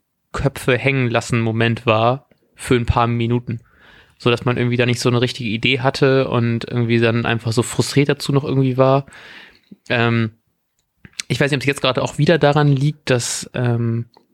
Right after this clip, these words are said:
dass jetzt keine Fans im Stadion sind und dann es dann einem wieder vermehrt auffällt, aber es gab so zwei Szenen, wo ich mich über, über Leo zum Beispiel mega aufgeregt hab, über Bittenkurt,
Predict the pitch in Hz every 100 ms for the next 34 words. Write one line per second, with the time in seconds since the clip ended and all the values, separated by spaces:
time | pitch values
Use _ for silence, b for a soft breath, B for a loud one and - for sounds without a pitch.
0 | _ _ - - 120 117 - - - -
1 | - - _ - 127 - - 123 - 127
2 | 170 185 180 175 170 170 170 190 - 123
3 | 120 120 120 - 120 120 120 117 123 113
4 | 123 - 127 117 123 165 156 160 - 180
5 | 202 - 120 123 - - - - 135 -
6 | 127 123 B B B B B _ _ -
7 | - - - 131 139 156 165 - - 156
8 | 170 170 165 170 170 - - 135 143 131
9 | 143 127 123 123 - 123 120 117 117 117
10 | - 127 170 - 123 - 117 117 - -
11 | - 113 - 127 - 87 123 117 - _
12 | _ _ - 120 107 117